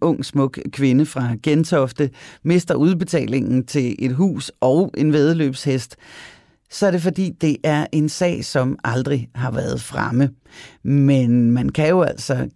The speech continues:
gisne om, hvem det kan være, som har tjent styrtende med penge på den sorte børs, og som Christian altså har et indgående kendskab til. Nå, men inden vi slutter helt for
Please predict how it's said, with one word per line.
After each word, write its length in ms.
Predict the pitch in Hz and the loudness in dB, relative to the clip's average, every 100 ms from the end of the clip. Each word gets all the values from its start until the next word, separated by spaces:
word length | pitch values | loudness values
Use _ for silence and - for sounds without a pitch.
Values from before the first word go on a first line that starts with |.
| - | 0
gisne 380 | 214 208 240 185 | 0 2 0 0
om, 120 | 131 | 2
hvem 380 | 151 165 156 - | 0 0 0 -2
det 140 | 170 | -2
kan 140 | 160 135 | 0 2
være, 420 | 135 156 180 - | 2 2 0 -4
som 360 | - 139 127 | -4 -2 0
har 260 | 117 117 120 - | -2 -4 -6 -6
tjent 360 | 135 123 - - | -4 -4 -6 -12
styrtende 800 | - - - 190 220 208 170 131 | -14 -14 -2 0 2 2 2 2
med 180 | 143 131 | 0 2
penge 440 | 156 143 175 185 | 4 4 4 2
på 180 | - 156 | 0 -2
den 120 | 135 | -2
sorte 360 | 143 143 143 156 | 0 2 0 0
børs, 380 | 143 123 - - - | -2 -2 -6 -12 -2
og 300 | 170 180 180 | 0 0 -2
som 280 | - 147 151 - | -2 -2 -2 -4
Christian 400 | 123 - 139 123 | -6 -2 -2 0
altså 320 | - - 123 | -2 -4 -4
har 260 | 117 - - | -4 -6 -6
et 180 | 120 - _ | -6 -8 _
indgående 600 | 127 120 117 131 - 127 - _ | -2 0 0 -2 -2 -4 -6 _
kendskab 540 | - 110 - - - - - | -6 -4 -4 -8 -10 -16 -18
til. 280 | - 104 - _ _ _ _ _ _ - - - - - _ _ _ _ _ | -10 -10 -10 _ _ _ _ _ _ -20 -20 -20 -20 -20 _ _ _ _ _
Nå, 240 | 139 147 92 - - | -2 0 -2 -6 0
men 280 | 170 175 - | 0 0 0
inden 440 | 196 208 226 208 | 4 6 4 4
vi 80 | 202 | 0
slutter 460 | - 196 180 208 - | 0 0 2 0 -2
helt 360 | 156 202 - - | -2 -2 -2 -2
for 320 | 185 170 | 2 2